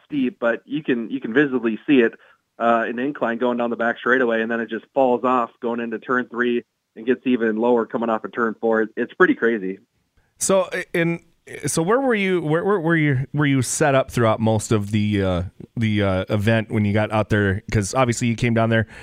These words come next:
Speaker 2: and you're a photographer along with being a race fan. So you just,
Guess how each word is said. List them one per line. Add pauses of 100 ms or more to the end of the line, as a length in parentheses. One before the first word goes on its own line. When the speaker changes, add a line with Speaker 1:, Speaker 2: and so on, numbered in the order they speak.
(260)
Speaker 2:
and
you're
a
photographer
along
with
being
a
race
fan.
So
you
just,